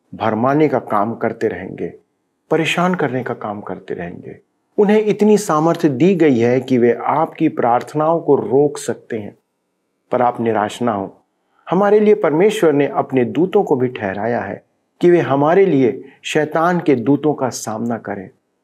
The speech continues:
उनसे लड़ें। जब हम अपने आप को दीन करते हैं,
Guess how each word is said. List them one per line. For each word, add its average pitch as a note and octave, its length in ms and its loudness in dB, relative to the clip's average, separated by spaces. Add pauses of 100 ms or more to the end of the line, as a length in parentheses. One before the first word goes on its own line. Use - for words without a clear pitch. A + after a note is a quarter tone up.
उनसे E3 340 2
लड़ें। G#2+ 460 0 (640)
जब C3 200 0
हम G3+ 240 0
अपने D3 460 -2 (140)
आप C#3 220 0
को - 140 0
दीन C3+ 360 -6
करते A#2 340 -6
हैं, F#2+ 260 -12